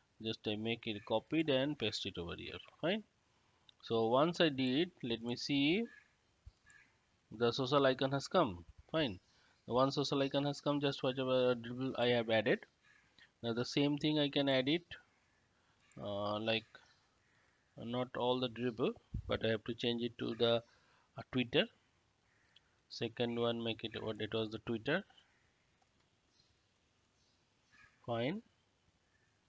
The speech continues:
Mm, make it, it's a double T here. Okay. The third one, it would be a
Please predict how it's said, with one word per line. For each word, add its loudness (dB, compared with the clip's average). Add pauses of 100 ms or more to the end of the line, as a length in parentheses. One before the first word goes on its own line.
(800)
Mm, -12
make -10
it, -12 (120)
it's -12
a -6
double -6 (100)
T -10
here. -12 (240)
Okay. -4 (640)
The 0
third 6
one, 6
it 0
would -4
be 2
a 6